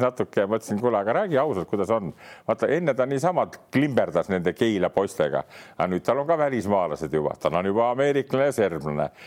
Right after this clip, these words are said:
aga keegi annab ju raha ka selle eest, ega ta nüüd ei maksa selle Soonvaldi käest Delfi rahadega saadud seal neid poisse, eks nii. Ja kui nüüd keegi maksab raha, siis see, see raha maksab Keilas, tahab tulemust ka saada, on ju.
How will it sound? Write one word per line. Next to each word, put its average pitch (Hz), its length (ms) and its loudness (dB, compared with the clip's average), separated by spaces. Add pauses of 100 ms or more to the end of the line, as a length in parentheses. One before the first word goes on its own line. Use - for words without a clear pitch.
(120)
aga - 160 -4
keegi 110 320 2
annab 98 160 -4
ju 117 160 0
raha 135 240 -2
ka 196 80 -4
selle 95 240 2
eest, - 240 -6
ega 95 80 4
ta 110 160 0
nüüd 120 160 0
ei 123 80 -2
maksa 131 320 0 (320)
selle 113 640 0
Soonvaldi 107 560 0
käest 104 320 -2
Delfi 135 320 0
rahadega 85 400 0
saadud 85 320 -2
seal 85 240 -4
neid 82 240 -4
poisse, 82 400 -2
eks - 160 -16
nii. 73 160 -2 (400)
Ja 87 160 -4
kui 131 160 0
nüüd 135 100 -6
keegi 143 300 0
maksab 143 320 0
raha, 180 300 -2 (260)
siis - 160 -8
see, 107 320 2
see 110 160 0 (160)
raha 135 240 2
maksab 165 400 0
Keilas, 170 320 2 (460)
tahab 104 240 -2
tulemust 208 480 0
ka 226 80 0
saada, 131 380 2 (100)
on 110 80 -4
ju. 82 140 2